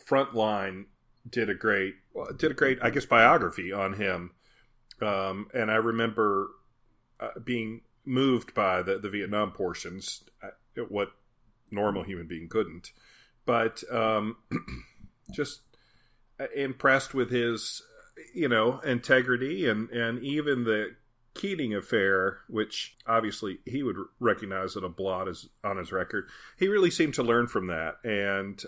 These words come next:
um, not repeat those mistakes. So rest in peace,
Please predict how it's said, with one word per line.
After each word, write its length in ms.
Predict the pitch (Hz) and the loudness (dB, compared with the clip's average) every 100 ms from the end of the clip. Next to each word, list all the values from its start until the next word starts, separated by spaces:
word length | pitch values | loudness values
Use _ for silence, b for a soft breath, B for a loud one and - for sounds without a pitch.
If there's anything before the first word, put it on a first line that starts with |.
| - | -4
um, 460 | 101 98 98 101 - | -2 -2 -4 -8 -2
not 180 | 123 117 | 0 0
repeat 280 | 113 127 120 | -2 -2 -2
those 200 | 110 123 | -2 -4
mistakes. 460 | 117 113 76 - | -4 -4 -4 -8
So 580 | - - 117 107 107 104 - | -10 -2 2 2 0 -4 -4
rest 180 | 147 - | -4 -4
in 80 | |
peace, 380 | 131 98 - - | -2 -2 -2 -14